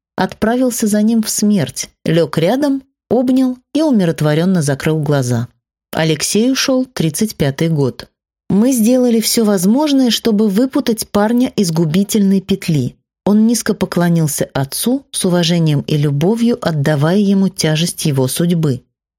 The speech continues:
Миновал год. Алексей выздоровел. На удивление и радость всех. Талантливому актёру прочили Москву и блестящее будущее. Ещё через два года из рассказа его девушки Ольги я узнала, что Алексей жив,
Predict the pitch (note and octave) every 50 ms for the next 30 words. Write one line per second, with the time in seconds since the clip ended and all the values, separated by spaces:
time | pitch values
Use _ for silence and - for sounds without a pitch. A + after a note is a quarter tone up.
0 | _ _ - D#3 D#3 D#3+ F3 G3 G#3 C4 C#4+ C#4 A3+ F#3 D#3 C#3+ B2+ - - -
1 | - _ _ _ _ _ _ - - D3+ F#3 G#3 - - E4 D4 A3+ F3 D#3+ C#3+
2 | C#3 D3+ C#3+ C#3+ C#3 C#3 C#3 C#3 C#3 - _ _ _ _ _ - C#3+ D3 D3+ D3
3 | C#3+ D#3 D3 D#3 E3+ G3+ A3 A3 G3+ E3+ D#3+ D#3 D#3 D#3 E3 D#3 - - - -
4 | - - C#3+ A#2+ - - _ _ _ _ _ _ - C#3+ D3+ E3 E3 D#3 - D#3
5 | D3+ C3+ C#3 C#3 C#3 C#3 C3 C3 C3 - - - B3 C4 C4 C4 B3+ B3+ - F#3
6 | F#3+ G3 F#3+ - F3+ E3 E3 D#3 D3+ D3 C#3 - - - G3 A#3 B3 - - G3+
7 | F3 D3+ C#3+ C#3+ - - - D#3+ D#3+ - - - D3+ C#3+ C3+ C3 C3+ B2+ B2 A#2+
8 | - - - - - C3+ - C#3 - _ _ _ - E3 E3+ G3 G3 - - D4
9 | D4+ - D4 C4+ B3+ A3+ G3+ F#3+ F#3+ G#3+ A3 G3 F#3+ A3 B3+ A3 G#3+ A#3 A3 G3
10 | F#3+ G3 G3 F#3 - - - G#3+ G3+ F3 F#3 F3+ F3+ E3 F3 F3 D#3+ F3 F#3 E3
11 | D#3+ D3 - - - E3+ F3+ A3+ C4+ D4 D4 B3 A#3+ C4 C4 C4 - _ - G3
12 | F3 A#3 C4+ D4 D4 C#4+ C4+ B3+ B3+ B3+ C4+ C4+ C4+ B3+ B3 A3 - - - A3
13 | G#3+ G3+ G#3 G3+ - - - F#3+ F3+ E3 D3 E3+ A#3+ C#4 - -